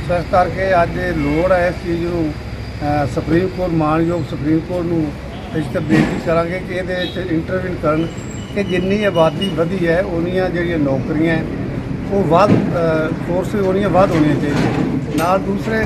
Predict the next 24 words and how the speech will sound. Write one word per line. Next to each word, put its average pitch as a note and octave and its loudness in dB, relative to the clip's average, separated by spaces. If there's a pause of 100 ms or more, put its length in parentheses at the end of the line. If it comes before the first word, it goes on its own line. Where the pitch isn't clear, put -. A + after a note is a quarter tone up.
ਐਜੂਕੇਸ਼ਨ F#3 0
ਹੈ, F3+ -2
ਅਹ, - -2
ਹੈਲਥ E3 2
ਹੈ, F#3 4
ਉਹਦੇ A3+ -2
ਵਾਸਤੇ G#3+ 4
ਵੀ G#3+ -4
ਉਸ G3+ -4
ਤਰ੍ਹਾਂ G3+ 2
ਦੀ F#3+ -4
ਜਿਹੜੀ F3+ -4
ਸਟ੍ਰੈਟਜੀ D#3+ -4
ਬਣਨੀ C#3+ 2
ਚਾਹੀਦੀ D#3 0
ਹੈ। - -2 (480)
ਪਰ E3 4
ਇੱਥੇ E3+ 0 (520)
ਸਰਕਾਰ D3+ 2 (320)
ਜਿਹੜੀ E3+ 0
ਹੈ E3 0 (420)
ਉਹ D#3+ 0
ਘਪਲੇਬਾਜ਼ੀ E3+ 2
ਆਪ D#3 4